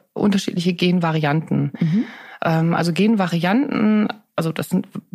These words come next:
Speaker 1: bestimmte Varianten eines Gens. Das Gen kann
Speaker 2: Mhm.
Speaker 1: in der einen oder anderen Form vorliegen.
Speaker 2: Mhm.
Speaker 1: Ähm, also wir haben zum Beispiel aufgrund unserer Genvarianten hat der eine blau, blonde Haare und der andere hat braune Haare.
Speaker 2: Mhm.
Speaker 1: Und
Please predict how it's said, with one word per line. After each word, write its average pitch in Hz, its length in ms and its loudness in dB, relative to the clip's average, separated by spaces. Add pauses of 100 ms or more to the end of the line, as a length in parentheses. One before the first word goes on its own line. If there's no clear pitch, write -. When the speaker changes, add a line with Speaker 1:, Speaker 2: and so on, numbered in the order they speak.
(160)
Speaker 1:
bestimmte 202 420 0
Varianten 170 520 0
eines 170 280 0
Gens. 156 220 -2
Das 160 120 -10
Gen 180 220 0
kann 180 120 2
Speaker 2:
Mhm. - 40 2
Speaker 1:
in 160 40 0
der - 120 -2
einen 208 200 2
oder 175 140 0
anderen 247 260 2
Form 254 300 0
vorliegen. 254 680 0
Speaker 2:
Mhm. 196 260 2 (260)
Speaker 1:
Ähm, 185 400 2
also 170 160 -2
wir 165 100 0
haben 208 120 2
zum 202 140 0
Beispiel - 240 0
aufgrund - 320 -2
unserer 185 200 0
Genvarianten 185 800 2
hat 170 120 -4
der - 80 -2
eine 175 180 0
blau, 170 300 0
blonde 214 400 2
Haare 208 300 0
und 185 120 2
der 170 80 0
andere 170 220 0
hat 156 140 -2
braune 151 360 0
Haare. 151 320 0
Speaker 2:
Mhm. 160 60 2
Speaker 1:
Und 160 320 0